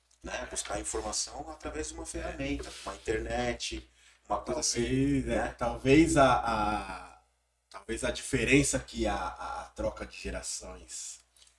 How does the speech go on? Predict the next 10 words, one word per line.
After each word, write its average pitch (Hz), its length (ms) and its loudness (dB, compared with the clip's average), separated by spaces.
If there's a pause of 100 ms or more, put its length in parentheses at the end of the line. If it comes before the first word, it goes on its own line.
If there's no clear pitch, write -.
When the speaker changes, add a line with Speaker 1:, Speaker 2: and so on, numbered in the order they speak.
(200)
Speaker 2:
traga - 580 2 (960)
é 127 480 8
o 143 220 8 (140)
quão 170 420 10
as 196 220 6
novas 143 340 6
gerações 147 560 2
estão 160 440 0
mais 156 400 6
abertas 156 1120 4